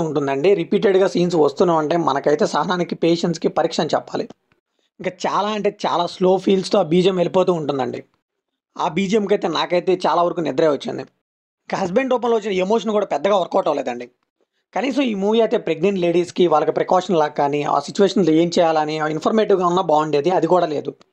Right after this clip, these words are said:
In fact, వాళ్ళు భయపడేలాగా ఉంటాయండి సిచ్యువేషన్స్ అన్నీ. ఇంకా heroine acting కూడా బాగానే ఉంది, కానీ most of the time ఆవిడ ఏడుస్తూనే ఉంటారు. ఎందుకు ఇలా చేస్తున్నారా ఈవిడ అనిపిస్తుంది నాకైతే. ఇంక ఇంటర్వెల్ తర్వాత వచ్చే సాంగ్స్ అయితే లిరిక్స్ అన్ని లేపేసి only బీజిఎం పెట్టేశారండి.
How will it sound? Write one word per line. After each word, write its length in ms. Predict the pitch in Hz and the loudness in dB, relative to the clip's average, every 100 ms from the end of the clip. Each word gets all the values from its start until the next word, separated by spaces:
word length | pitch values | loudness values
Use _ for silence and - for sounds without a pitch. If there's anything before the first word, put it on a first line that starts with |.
| _ _ _ _ | _ _ _ _
In 120 | 175 160 | -8 -4
fact, 180 | 202 - | -4 -2
వాళ్ళు 140 | 160 156 | -4 -2
భయపడేలాగా 500 | 170 185 214 208 190 185 | -2 0 0 0 -2 -2
ఉంటాయండి 300 | 165 165 156 190 | -2 -2 -2 -4
సిచ్యువేషన్స్ 400 | 170 185 170 - | 0 0 -2 -6
అన్నీ. 140 | 131 123 - _ _ _ _ _ _ - | -8 -10 -16 _ _ _ _ _ _ -6
ఇంకా 100 | 196 175 | -4 0
heroine 360 | 254 277 262 190 | 2 0 0 -6
acting 260 | - 240 233 | -4 0 0
కూడా 100 | 180 147 | 0 -4
బాగానే 180 | 190 226 | -2 -2
ఉంది, 120 | 190 185 | -2 -2
కానీ 140 | 175 156 | -2 0
most 160 | 202 226 | 0 0
of 40 | 202 | 2
the 60 | 202 | 2
time 160 | 196 190 | 0 -2
ఆవిడ 120 | 147 156 | 0 2
ఏడుస్తూనే 340 | 190 190 185 156 | 2 0 0 0
ఉంటారు. 240 | 123 - - _ _ _ _ _ _ - | -2 -6 -8 _ _ _ _ _ _ -10
ఎందుకు 160 | 170 226 | -4 -2
ఇలా 80 | 233 | 0
చేస్తున్నారా 420 | 220 202 214 196 185 | -2 -4 -2 -2 -2
ఈవిడ 140 | 170 180 | -2 -2
అనిపిస్తుంది 360 | 151 156 165 135 | -4 -6 -4 -4
నాకైతే. 280 | 120 127 - - _ _ _ _ _ - | -2 -4 -6 -14 _ _ _ _ _ -8
ఇంక 60 | 185 | -4
ఇంటర్వెల్ 280 | 196 220 196 | -2 0 0
తర్వాత 180 | 208 196 | -2 -2
వచ్చే 140 | 190 190 | -2 -2
సాంగ్స్ 240 | 190 180 190 | 0 0 -2
అయితే 120 | 185 165 | 0 0
లిరిక్స్ 240 | 185 185 | 0 0
అన్ని 120 | 185 175 | 0 2
లేపేసి 280 | 170 180 175 | 2 0 0
only 160 | 165 170 | 0 0
బీజిఎం 260 | 170 160 160 | 0 0 0
పెట్టేశారండి. 520 | 147 139 147 131 127 | 0 0 -2 -4 -6